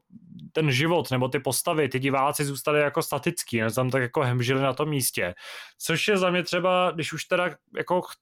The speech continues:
chceme prezentovat takhle šílený detaily v rámci té hry, tak tohle je věc, na kterou bych si, jako, dal pozor. Co za mě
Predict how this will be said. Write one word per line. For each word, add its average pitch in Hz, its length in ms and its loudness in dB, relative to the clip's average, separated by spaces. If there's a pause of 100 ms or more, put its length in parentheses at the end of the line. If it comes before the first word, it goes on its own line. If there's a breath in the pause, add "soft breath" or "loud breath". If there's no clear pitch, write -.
chceme 165 360 0 (160)
prezentovat 160 680 0
takhle 151 280 -2
šílený 160 380 0
detaily 131 460 2
v 123 40 2
rámci 120 340 -2
té 131 200 -2
hry, 110 280 2 (120)
tak 139 220 -4
tohle 147 220 2 (120)
je 160 80 2
věc, 156 160 2
na 147 100 -2
kterou 156 240 0
bych 143 140 -4
si, - 120 0
jako, 156 220 -2
dal 160 200 0
pozor. 117 360 -2 (680 loud breath)
Co 196 160 2
za 214 120 4
mě 202 420 4